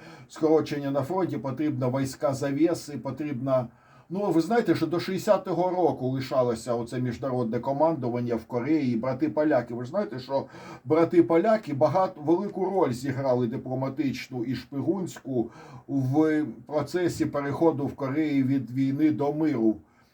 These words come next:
Польські військові брали участь у міжнародній комісії, були присутні, ну і явно, що шпигували. Так що нам треба обійтися без польських військових в цій комісії обов'язково. При-, пригни на Асю. Ні, пригнала мимо.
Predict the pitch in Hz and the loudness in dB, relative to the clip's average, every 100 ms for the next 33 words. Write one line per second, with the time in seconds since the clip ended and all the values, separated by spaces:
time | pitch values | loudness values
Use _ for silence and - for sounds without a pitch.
0 | _ _ - - 165 - 151 143 147 - | _ _ -12 -2 0 0 -2 -2 -2 0
1 | 156 139 127 151 143 135 - 123 139 131 | 0 0 2 2 2 0 -2 -6 -4 -2
2 | 123 117 131 131 117 127 139 139 196 - | -2 -2 -2 -2 -4 -4 -4 -4 -2 -2
3 | 151 131 120 131 - 131 120 190 214 - | -2 0 0 -2 -4 -6 -8 -8 -8 -6
4 | 135 127 165 180 123 147 151 147 143 135 | -4 -2 0 0 0 0 0 -4 -8 -12
5 | - 143 151 135 85 87 78 - - - | -10 -4 0 2 2 0 -6 -12 -20 -18
6 | - 135 - 143 156 156 156 143 135 139 | -8 -4 0 2 2 2 2 2 0 -2
7 | 151 139 131 135 131 - 127 110 - 110 | -2 -2 -2 -4 -6 -8 -8 -6 -8 -6
8 | 131 - - 226 190 135 - 123 120 123 | -6 -6 0 0 2 -4 -6 -8 -4 -4
9 | 117 113 117 110 113 107 113 - 104 95 | -2 -4 -2 -2 -2 -2 -2 -4 -10 -8
10 | 90 - 151 147 110 - 151 107 101 95 | -8 -10 -4 -2 -4 -4 -6 -6 -8 -8
11 | 82 80 80 - 107 123 135 107 - 127 | -8 -8 -8 -12 -18 -10 -4 -4 -4 -8
12 | 139 120 127 127 120 113 | -6 -4 -4 -4 -2 -4